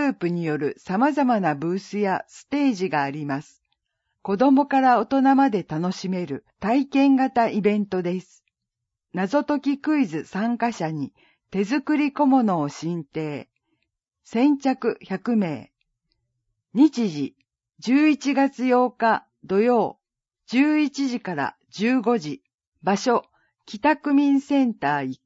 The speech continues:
階、北区役所隣。問い合わせ、北区社会福祉協議会。電話、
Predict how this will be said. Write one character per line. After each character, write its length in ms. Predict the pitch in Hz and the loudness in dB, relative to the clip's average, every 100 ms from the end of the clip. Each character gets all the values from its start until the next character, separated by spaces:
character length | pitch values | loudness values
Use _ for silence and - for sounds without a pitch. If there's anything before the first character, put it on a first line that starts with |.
| _ | _
階、 320 | 165 165 139 _ _ _ _ - | -4 -4 -6 _ _ _ _ -20
北 300 | - 269 277 | 0 0 0
区 100 | 277 | 0
役 260 | 277 277 | 0 -2
所 200 | - 196 | -4 -6
隣。 540 | - 151 165 170 160 - _ _ _ _ _ _ _ _ | -4 -6 -4 -4 -8 -10 _ _ _ _ _ _ _ _
問 240 | 240 262 277 | -2 2 4
い 60 | |
合 120 | 269 269 | 6 6
わ 160 | 262 | 2
せ、 340 | - 226 - _ _ _ _ | 2 -4 -4 _ _ _ _
北 280 | - 262 277 | -4 -2 -2
区 160 | - - | -6 -12
社 160 | - | -10
会 300 | 196 277 285 | 0 2 2
福 220 | 262 - 277 | -2 -2 -6
祉 260 | 247 247 | -4 -6
協 260 | 254 254 240 | -2 0 0
議 160 | 220 | -4
会。 320 | 214 156 123 - _ _ _ _ | -8 -8 -8 -12 _ _ _ _
電 300 | - 233 240 | -2 0 0
話、 240 | 226 214 | 0 -2